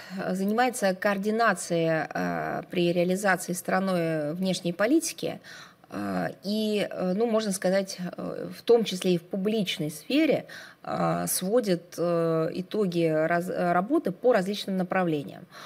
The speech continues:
Э, но, э, реальными, эм, э, проектами, э, занимаются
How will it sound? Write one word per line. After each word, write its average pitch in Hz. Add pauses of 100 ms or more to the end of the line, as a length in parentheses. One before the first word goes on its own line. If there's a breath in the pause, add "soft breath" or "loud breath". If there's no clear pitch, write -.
(340 loud breath)
Э, 175
но, 202 (320)
э, 175
реальными, 214 (140)
эм, 170
э, 170 (160)
проектами, 180 (400 loud breath)
э, 180
занимаются 208